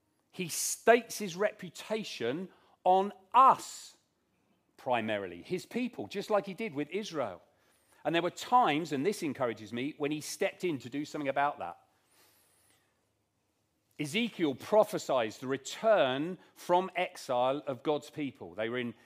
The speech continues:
exile at a later time in their history. And he prophesies the return. And God says this, "Therefore," through Ezekiel, "say to the Israelites,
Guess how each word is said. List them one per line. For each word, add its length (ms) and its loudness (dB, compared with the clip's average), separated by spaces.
exile 460 2
at 60 -2
a 60 -4
later 220 -2
time 240 -4
in 60 -4
their 100 -4
history. 460 -10
And 80 -6
he 60 -4
prophesies 800 -2
the 80 -10
return. 640 -4
And 180 -12
God 220 4
says 340 -2
this, 320 -2
"Therefore," 720 4
through 300 -2
Ezekiel, 440 -8
"say 300 2
to 160 -8
the 160 -8
Israelites, 540 -6